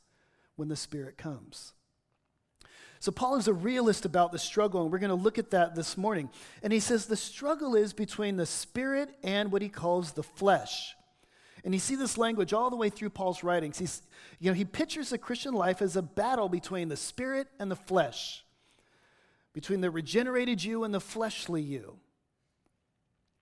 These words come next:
And so this morning, what I wanna do is I wanna take a closer look at what, what is Paul talking about when he, when he mentions here this battle between the flesh and the Spirit.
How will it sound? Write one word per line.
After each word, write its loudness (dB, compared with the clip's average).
And -6
so 8
this 4
morning, 2
what 4
I 4
wanna 0
do 0
is 0
I 2
wanna 2
take 2
a 0
closer 0
look 2
at -2
what, -2
what 2
is -2
Paul -2
talking -2
about -2
when 0
he, 2
when -2
he 0
mentions -2
here 0
this -6
battle 4
between -4
the -4
flesh 0
and -4
the -2
Spirit. -6